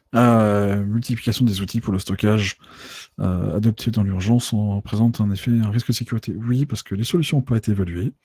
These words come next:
Les solutions ont été configurées rapidement en priorité. Il faut que ça marche, il faut que la prod y ait accès.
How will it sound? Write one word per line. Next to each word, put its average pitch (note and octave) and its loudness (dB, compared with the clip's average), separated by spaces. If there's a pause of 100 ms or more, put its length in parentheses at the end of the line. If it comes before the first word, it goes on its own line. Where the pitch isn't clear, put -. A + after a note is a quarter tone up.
(440)
Les A#2+ 2
solutions C3+ 0
ont C3+ 6
été A2+ 0
configurées A#2 -2
rapidement B2 2 (380)
en G#2+ 0
priorité. A#2+ 0
Il - -10
faut C#3+ 2
que - -2
ça A#2+ 2
marche, A#2 2
il G#2+ -6
faut A#2+ -4
que - -8
la A2+ 2
prod A2+ -2
y A2+ -2
ait A2 2
accès. A2+ -2